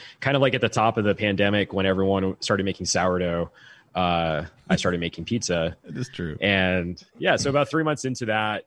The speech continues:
Speaker 1: it was like, we need to have a, a food option of our own.
Speaker 2: Mm-hmm.
Speaker 1: You know, what, what's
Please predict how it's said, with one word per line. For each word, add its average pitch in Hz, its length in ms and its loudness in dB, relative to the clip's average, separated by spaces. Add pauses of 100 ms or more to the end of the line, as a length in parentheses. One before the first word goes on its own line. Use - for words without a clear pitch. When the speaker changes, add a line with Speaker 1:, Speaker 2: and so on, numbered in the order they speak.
(120)
Speaker 1:
it 110 120 -6
was 101 500 -6
like, 90 180 -6 (180)
we 90 240 -8
need 113 220 -4
to 123 80 -2
have 127 160 0
a, 123 220 0
a 120 80 -4
food 107 200 -6
option 101 300 -4
of 101 100 -6
our 98 160 -2
own. 82 360 -6 (100)
Speaker 2:
Mm-hmm. 101 240 -4 (540)
Speaker 1:
You 98 120 -8
know, 90 120 -4
what, 107 460 -2 (180)
what's - 640 -6